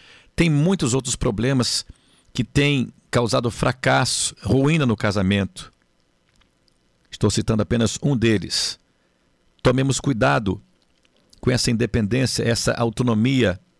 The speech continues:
que tem sido a causa de muitos divórcios, vidas sendo isoladas. Isso acontece entre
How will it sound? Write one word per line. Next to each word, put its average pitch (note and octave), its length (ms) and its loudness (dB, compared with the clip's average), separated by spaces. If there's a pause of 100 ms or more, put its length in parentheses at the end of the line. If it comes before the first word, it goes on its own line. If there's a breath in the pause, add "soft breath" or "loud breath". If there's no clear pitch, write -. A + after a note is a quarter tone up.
(1300)
que G#2+ 100 -2
tem A2+ 160 2
sido G#2 480 0 (880)
a - 100 -8
causa G#2 360 0
de G2 100 0
muitos A2 880 -2 (160)
divórcios, G#2 920 -2 (640)
vidas A#2+ 360 0
sendo B2 260 -2
isoladas. A#2+ 960 0 (920)
Isso C3 180 2
acontece D#3 580 0
entre G2+ 360 -2